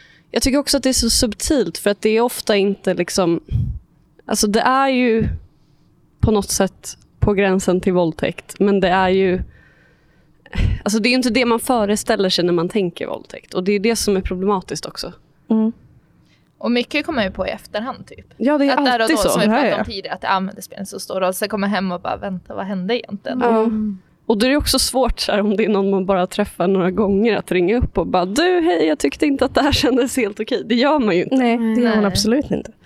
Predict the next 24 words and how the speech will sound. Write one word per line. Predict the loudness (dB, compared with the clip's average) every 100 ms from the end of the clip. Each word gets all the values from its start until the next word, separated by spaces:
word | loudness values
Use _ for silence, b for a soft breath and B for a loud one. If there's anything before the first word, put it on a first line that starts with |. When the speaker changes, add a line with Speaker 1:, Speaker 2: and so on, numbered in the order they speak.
| b b b _ _ -2
Speaker 2:
Mm. | 2 2
Speaker 4:
Alltså, | 2 0
han, | 0 0 0
den | 0
här | -2 -2
killen | -2 -2
som | -2 -2
grät | -2 -2 -6
sådär. | -10 -8 -8 -8 -10 -20 _ _
Speaker 1:
Mm. | 0 0
Speaker 4:
Först | 0 -4
så | -2 0 -2 -4 _ b b b b -18
grät, | -4 -2 -2 -6 -4
han | 0 0
lyssnade | -2 -6 -10
inte | -10
på | -10
den | -10
här | -10
heller, | -10
hundra | -10 -10 -12
procent, | -14 -14 -12
tänkte | -4 -2 0 -2 -2
jag. | -2